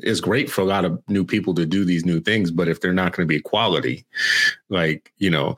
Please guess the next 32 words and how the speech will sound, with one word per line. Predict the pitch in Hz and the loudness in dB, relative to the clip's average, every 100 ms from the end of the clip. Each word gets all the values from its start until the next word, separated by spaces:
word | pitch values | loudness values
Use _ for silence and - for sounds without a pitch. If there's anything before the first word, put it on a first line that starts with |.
| - | -6
so | - - | -2 0
would | 123 | 2
you | 135 | 2
have | 185 151 | 2 2
any | 131 101 | 0 0
fear | - 135 127 120 | 0 0 2 2
that | 98 | 2
if | 90 - | 0 0
we | 110 | 0
had | 95 95 95 | 2 2 0
some | - 92 85 78 - 90 | 0 2 2 0 -4 -2
big | 104 87 | -2 0
movement, | 87 98 90 90 | 0 0 0 -2
some | - 90 | 0 0
outbreak, | 87 92 - 85 80 | 2 0 0 0 2
and | 85 | 0
all | 87 | 0
of | |
a | 90 | 0
sudden | 87 82 | 0 0
all | 87 | 2
these | 90 | 0
schools | - 95 90 | 0 0 0
were | 85 | 0
opening | 87 92 90 | 0 0 2
up | 92 101 - _ - - - | 2 0 -4 _ -20 -14 -4
and | 101 | 0
they | |
were | 90 | 0
private, | - - 90 90 90 87 - | 0 0 0 2 2 0 0
they | |
were, | 85 80 | 0 0